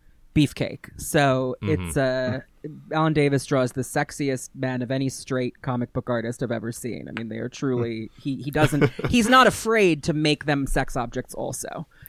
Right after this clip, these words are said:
Speaker 1: in
Speaker 2: Yeah.
Speaker 1: the way that
Speaker 3: And,
Speaker 1: the
Speaker 3: and
Speaker 1: women
Speaker 3: not
Speaker 1: are.
Speaker 2: No.
Speaker 1: Um,
Speaker 3: Yeah, okay. Interesting.
Speaker 2: So let,
Speaker 1: but
Speaker 2: let's get back to a little bit
Speaker 1: to
Speaker 2: about
Speaker 1: get back
Speaker 2: Maddie's story
Speaker 1: to
Speaker 2: here.
Speaker 1: Maddie, um, I, so I find Cyclops essentially unforgivable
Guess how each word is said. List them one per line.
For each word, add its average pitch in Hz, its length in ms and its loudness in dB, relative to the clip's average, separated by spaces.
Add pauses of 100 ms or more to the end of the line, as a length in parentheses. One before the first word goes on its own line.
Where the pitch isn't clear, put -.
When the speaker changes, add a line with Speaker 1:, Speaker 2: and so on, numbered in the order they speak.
(120)
Speaker 1:
in 147 80 4
Speaker 2:
Yeah. 113 100 8
Speaker 1:
the 90 60 6
way 131 80 4
that 127 80 8
Speaker 3:
And, 117 80 4
Speaker 1:
the - 60 0
Speaker 3:
and 101 100 4
Speaker 1:
women 90 180 4
Speaker 3:
not - 20 -2
Speaker 1:
are. 80 240 -8 (340)
Speaker 2:
No. 92 140 -4
Speaker 1:
Um, 180 440 6
Speaker 3:
Yeah, 156 60 4 (140)
okay. 98 100 -6 (120)
Interesting. - 260 -20
Speaker 2:
So 160 100 4
let, 190 100 10
Speaker 1:
but 214 120 8
Speaker 2:
let's 185 140 10
get 214 140 6
back 151 200 12
to 143 140 6
a - 20 8
little 120 160 8
bit 104 220 4
Speaker 1:
to 107 80 2
Speaker 2:
about 247 80 6 (120)
Speaker 1:
get - 40 0
back 202 160 8
Speaker 2:
Maddie's 147 140 2
story 85 240 -2
Speaker 1:
to 214 60 6
Speaker 2:
here. 180 60 6
Speaker 1:
Maddie, 165 460 4 (420)
um, 160 640 6 (680)
I, 208 260 4 (120)
so 233 500 6 (460)
I 262 200 10
find 202 380 2
Cyclops 151 540 0
essentially 143 500 0
unforgivable 120 840 -2